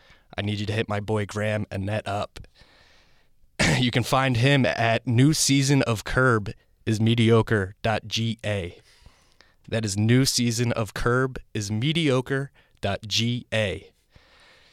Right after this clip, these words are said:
You can also go to Graham's personal website, which is graham annett dot me.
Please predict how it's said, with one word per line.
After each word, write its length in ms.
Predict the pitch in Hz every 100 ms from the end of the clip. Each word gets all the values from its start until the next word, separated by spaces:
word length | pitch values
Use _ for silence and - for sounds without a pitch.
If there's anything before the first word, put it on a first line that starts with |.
| -
You 80 | -
can 160 | 117
also 240 | 113 113 120
go 120 | 117
to 60 | 110
Graham's 380 | 107 113 104
personal 540 | - 127 139 - 123 113
website, 560 | 110 101 - 107 107
which 180 | 110 110
is 140 | 113 98
graham 380 | 117 113 120
annett 400 | 113 110 110 117 - _ -
dot 240 | 110 110 104
me. 400 | 110 127 156